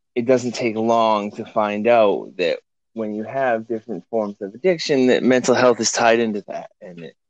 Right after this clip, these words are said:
and it might be easy for someone with a mind like mine to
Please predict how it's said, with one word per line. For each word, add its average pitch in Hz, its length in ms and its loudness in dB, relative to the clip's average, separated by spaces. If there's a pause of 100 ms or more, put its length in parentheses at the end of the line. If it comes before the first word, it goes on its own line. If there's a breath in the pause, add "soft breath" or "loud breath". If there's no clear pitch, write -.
and 101 100 2
it 98 160 -2
might 98 320 -4
be 104 260 -8
easy 110 440 -6
for 101 260 -14
someone 104 400 -6
with 95 220 -4
a 90 180 -2 (220)
mind 113 480 -2
like 101 260 -2
mine 123 480 0
to 107 400 2